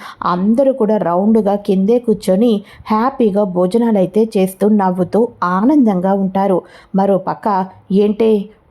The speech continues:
పుట్టింటికి వెళ్ళొచ్చిన తర్వాత ముఖమేంటి పౌర్ణమి రోజు చందమామలాగా అంత బాగా వెలిగిపోతుంది నీకు?" అని అనగానే, "అబ్బే, అదేం లేదండి. వేలు నొప్పులు వస్తున్నాయా? ఏదైనా ఆయింట్‌మెంట్ తీసుకొని రమ్మంటారా?" అని అనగానే,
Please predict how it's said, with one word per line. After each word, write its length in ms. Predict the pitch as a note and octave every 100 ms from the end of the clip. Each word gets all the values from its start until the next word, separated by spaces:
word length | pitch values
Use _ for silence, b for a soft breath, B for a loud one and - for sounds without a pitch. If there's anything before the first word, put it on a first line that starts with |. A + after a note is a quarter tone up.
| -
పుట్టింటికి 520 | G3 G3+ A3+ A#3+ C4
వెళ్ళొచ్చిన 480 | A#3+ A3 F#3+ - A3
తర్వాత 680 | A3 G#3+ G3 F#3 A3+ D4+ C4+ B B B
ముఖమేంటి 800 | G#3 G#3 C4+ C#4+ C4+ C#4 C#4 C4+ B _
పౌర్ణమి 440 | G#3+ G3 A#3 C#4 C#4
రోజు 280 | C4+ B3+ B3+
చందమామలాగా 920 | - G#3 F#3+ A3+ B3 A#3+ A3+ G3+ B3+ -
అంత 340 | F#3 F3 F3+ A#3
బాగా 320 | B3 B3 B3+
వెలిగిపోతుంది 720 | B3+ A#3+ A#3+ A3+ B3 A#3+ A#3+
నీకు?" 400 | A#3+ A#3 A#3+ B3+ - G#3+
అని 180 | A3+
అనగానే, 560 | G3+ G3 G3+ G#3 A3+ G3 B B B
"అబ్బే, 380 | A3 G3 G#3+ G#3+ B B
అదేం 320 | A3 A3+ A#3+
లేదండి. 560 | A#3 A3 A#3 A3 G#3+ G#3+ B B
వేలు 240 | G3+ A#3 C#4+
నొప్పులు 360 | A#3+ F#3+ C4
వస్తున్నాయా? 640 | B3+ A3 - G3+ F#3 G3 B3 - B -
ఏదైనా 480 | C4 B3+ B3 A3 A3 - -
ఆయింట్‌మెంట్ 540 | G3 C4+ D#4 D#4 C#4+
తీసుకొని 380 | A#3 A3+ B3 A#3
రమ్మంటారా?" 680 | G#3 G3 A3+ A3+ F3+ G3 D4 - -
అని 180 | A3 G#3+
అనగానే, 640 | F#3 F#3 F#3+ G3 A3 G3